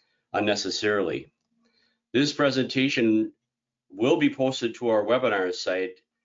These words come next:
and a recording to our YouTube channel. So at this point, I'd ask you to raise your hand on the control panel to indicate that you're able to hear me and you're with me so far.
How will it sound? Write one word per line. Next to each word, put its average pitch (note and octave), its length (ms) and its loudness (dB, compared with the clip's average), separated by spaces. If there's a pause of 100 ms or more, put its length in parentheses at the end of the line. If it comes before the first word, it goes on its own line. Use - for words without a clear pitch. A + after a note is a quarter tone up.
(600)
and G#2 380 0
a G2+ 100 -2
recording G2+ 760 0
to G#2+ 260 0
our G2 100 4
YouTube A2 460 -2
channel. F#2+ 460 -4 (1400)
So D3 140 0
at C#3+ 80 2
this G3+ 160 0
point, C3+ 260 2
I'd A#2+ 120 4
ask C3 260 0
you C3 120 2
to A2 440 -2
raise A#2+ 340 2
your A#2 260 0
hand A2+ 600 -2
on G#2 200 -4
the G2 100 -4
control C#3 400 -4
panel F#2+ 380 -6
to G2 280 -6
indicate G#2+ 440 -4
that F#2 300 -4
you're G2+ 140 -6
able G2 300 -4
to G2+ 100 -6
hear A2 160 0
me A2+ 220 2
and F#2 80 -2
you're F#2 120 0
with A#2 220 -4
me F2+ 160 -2
so F#2+ 220 -6
far. G2+ 320 -4